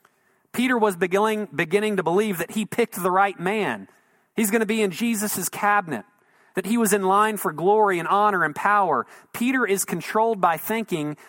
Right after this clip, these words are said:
"What's in it for me?" But what Jesus begins teaching confuses Peter a bit, because suffering and death aren't part of his plan. So upon hearing the expectations of Jesus,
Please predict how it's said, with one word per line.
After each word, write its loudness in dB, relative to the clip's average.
"What's 0
in 2
it -4
for -4
me?" -6
But -2
what 0
Jesus -2
begins -4
teaching -2
confuses -4
Peter -4
a -6
bit, -6
because -4
suffering -2
and -4
death 2
aren't -4
part 0
of -8
his -10
plan. -4
So -2
upon 2
hearing 0
the 2
expectations -2
of -2
Jesus, 0